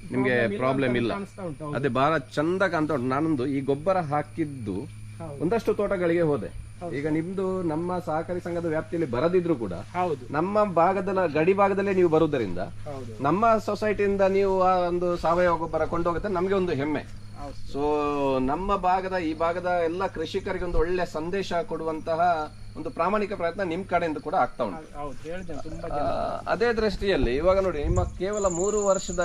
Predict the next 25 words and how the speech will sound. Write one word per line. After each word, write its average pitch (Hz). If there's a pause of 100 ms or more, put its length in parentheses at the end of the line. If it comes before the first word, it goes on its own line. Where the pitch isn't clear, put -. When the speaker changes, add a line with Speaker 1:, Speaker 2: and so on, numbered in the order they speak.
(120)
Speaker 1:
ಗಿಡ 175 (440)
ನೀವು 151
Speaker 2:
ಹೌದು. 160
Speaker 1:
ಯಾವ 170
ರೀತಿಯಲ್ಲಿ 175
ಇದನ್ನು 165
ಪಾಲನೆ 170
ಪೋಷಣೆ 165
ಮಾಡಿದೆ 156
ಅಂತ 156
ಹೇಳಿದ್ರೆ 156
ಕೇವಲ, 165 (580)
ಆ, 139
ಇದರ 139 (220)
ರಿಸಲ್ಟ್ 175 (120)
ಫಸಲು 190
ನೋಡಿಯೇ 180 (160)
ಇದರದೊಂದು 147
ಗೊತ್ತಾಗ್ತಾ 139
ಉಂಟು. -
Speaker 2:
ಹೌದು. 151
Speaker 1:
ಯಾವ 147
ರೀತಿಯಲ್ಲಿ 156
ನೀವು 139
ಇದನ್ನೊಂದು, 127